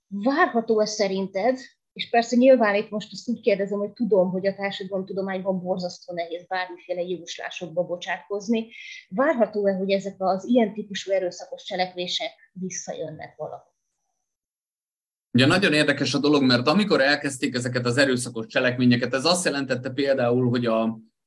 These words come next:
Speaker 2: a hetvenes évek végén több olyan kézikönyv is született, meg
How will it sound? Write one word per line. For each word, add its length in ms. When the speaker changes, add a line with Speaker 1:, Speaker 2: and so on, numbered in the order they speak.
Speaker 2:
a 80
hetvenes 520
évek 280
végén 540
több 180
olyan 240
kézikönyv 680
is 100
született, 680
meg 320